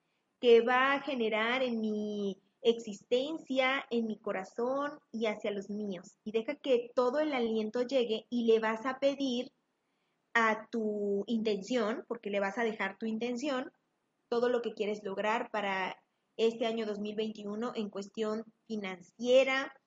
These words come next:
y en cuestión de abundancia y prosperidad, porque ahí te incluye la salud, te incluye el sentirte pleno, amado.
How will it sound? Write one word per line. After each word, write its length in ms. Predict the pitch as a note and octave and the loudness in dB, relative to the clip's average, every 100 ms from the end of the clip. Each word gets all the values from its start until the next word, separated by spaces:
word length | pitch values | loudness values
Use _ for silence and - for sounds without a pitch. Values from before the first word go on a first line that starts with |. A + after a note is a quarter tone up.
| _ _ | _ _
y 120 | - A3+ | -2 -2
en 80 | |
cuestión 280 | A3 A3 A3+ | 0 -4 -2
de 60 | A#3+ | -2
abundancia 420 | A3 G#3 G#3 A3 | -2 -2 -2 -2
y 40 | |
prosperidad, 840 | A#3 G3 _ _ - F#3 F3 E3+ E3 | -4 -8 _ _ -12 -8 -6 -6 -8
porque 220 | - F#3+ | -8 -4
ahí 180 | F#3 G#3 | -4 -2
te 80 | |
incluye 340 | A#3 A3 G3 G#3+ | -4 -4 -2 0
la 240 | A3 G3 | 0 -2
salud, 560 | - D#3+ G3+ A#3 B3 B3+ - | -8 -8 -4 -4 -2 -4 -6
te 60 | |
incluye 800 | F3+ - F#3 F3+ G3 G3 F#3+ F3 _ _ _ | -10 -10 -12 -4 -2 -2 -4 -8 _ _ _
el 200 | - F#3+ | -6 -4
sentirte 460 | F#3 F#3 F#3+ - D#3+ | -4 -10 -10 -12 -12
pleno, 400 | F3+ D#3 D#3+ D3+ _ _ | -6 -6 -6 -14 _ _
amado. 560 | D3+ D3+ C#3+ D#3 - | -18 -12 -6 -6 -8